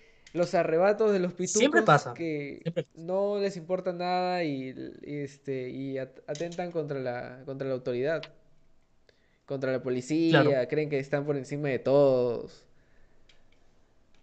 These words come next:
Speaker 2: Eso, solamente porque tienes plata eres mejor que todos,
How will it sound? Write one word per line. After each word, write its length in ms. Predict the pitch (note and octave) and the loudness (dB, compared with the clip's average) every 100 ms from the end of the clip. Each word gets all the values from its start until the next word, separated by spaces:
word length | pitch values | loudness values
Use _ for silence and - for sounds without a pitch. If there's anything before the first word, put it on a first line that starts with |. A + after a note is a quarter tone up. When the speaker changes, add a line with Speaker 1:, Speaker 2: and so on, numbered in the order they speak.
| _ - - _ _ _ _ - | _ -20 -20 _ _ _ _ -4
Speaker 2:
Eso, 380 | D#3 D3+ - A#2 - _ _ | 4 4 4 -8 -10 _ _
solamente 440 | - D#3+ D#3 E3 | 6 8 10 8
porque 200 | E3 C#3 | 6 0
tienes 260 | A#2+ D3+ D#3 | 2 6 6
plata 340 | - D#3 E3 | 8 8 8
eres 120 | D3+ D3+ | 10 10
mejor 240 | C3 C#3+ | 10 8
que 100 | C#3+ | 8
todos, 420 | C#3+ B3+ D4+ - | 12 12 10 4